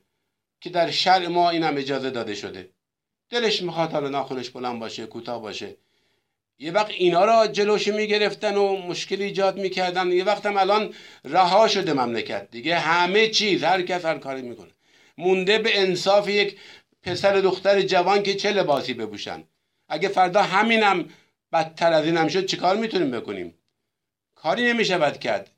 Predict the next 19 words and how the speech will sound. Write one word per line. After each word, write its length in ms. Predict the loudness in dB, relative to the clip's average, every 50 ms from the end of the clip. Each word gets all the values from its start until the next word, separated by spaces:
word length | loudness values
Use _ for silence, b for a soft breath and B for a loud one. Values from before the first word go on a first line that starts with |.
| _ _ -14
چون 240 | -10 -6 -2 -2 0
نتیجهٔ 760 | 0 -2 -2 -4 -6 -4 0 2 4 4 4 4 2 B B B B B -2
روش‌های 680 | 2 2 2 2 2 -2 -2 -2 0 0 2 2 0
غلط 640 | -2 -4 -6 -2 0 2 4 4 4 2 2 0 0
ما 240 | 2 2 4 4 4
همین 340 | 4 4 2 2 0 0
بود 180 | 0 0 0 -2
که 140 | -2 -2 -2
الان 220 | -2 -2 -2 -4
داریم 180 | -6 -6 -8 -8
مشاهده 400 | -8 -8 -8 -8 -8 -8 -8 -10
می‌کنیم. 380 | -10 -10 -12 -14 -16 -16 -18 B B B B B B B B
خب، 180 | -8 -8 -8 -4
این 200 | -4 -2 0 2
آیه 500 | 4 4 4 4 4 2 2 0 -2 b b b b b b b b b b _ _ _ _ _
ممنوع 640 | -6 -2 2 2 2 4 2 2 2 2 0 0
کرده 360 | 0 0 2 2 2 2 0 -2
خانم‌ها 520 | -2 -2 -2 -2 -2 -2 -2 0 2 2
را 300 | 4 4 4 2 0 B